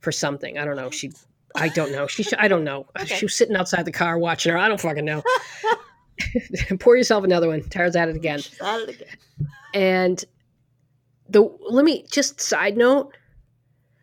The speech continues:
Speaker 1: Don't, <laughs> if you had to serve somebody a cease and desist to, like, stop harassing you, the last thing you should do
Speaker 2: <laughs> Uh-huh.
Speaker 1: <laughs> and you know where I'm going with
Speaker 2: I
Speaker 1: this,
Speaker 2: think I might.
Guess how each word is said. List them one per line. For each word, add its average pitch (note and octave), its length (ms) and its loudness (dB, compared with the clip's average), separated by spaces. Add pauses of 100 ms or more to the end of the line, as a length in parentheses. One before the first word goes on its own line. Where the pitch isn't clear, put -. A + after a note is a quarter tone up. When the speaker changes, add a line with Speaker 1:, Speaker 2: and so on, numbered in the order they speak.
(520)
Speaker 1:
Don't, A3+ 560 2 (220)
<laughs> - 1080 -10
if F#3+ 180 2
you C4+ 160 4
had F#4+ 200 2
to F3+ 80 2
serve G3+ 320 2
somebody F#3+ 320 4
a E3 60 4
cease E3+ 300 2
and F3+ 100 2
desist D#3 540 -2
to, C#3+ 140 -2
like, C#3+ 180 -4
stop D#3 260 -2
harassing D#3 480 2
you, B3+ 240 4 (400)
the F3+ 100 0
last C4+ 640 6
thing B3 240 4
you G3+ 120 2
should E3 280 0
do B3 360 -2 (540)
Speaker 2:
<laughs> D#4 400 -14 (840)
Uh-huh. G3 300 -4 (600)
Speaker 1:
<laughs> - 640 -2
and C4 180 8
you A3+ 80 6
know B3 100 8
where D4+ 180 8
I'm D4 120 4
going C4+ 320 6
with F#3 100 2
Speaker 2:
I A#3+ 60 0
Speaker 1:
this, F3+ 260 2
Speaker 2:
think C#4 180 -6
I G#3 120 0
might. F3+ 360 -2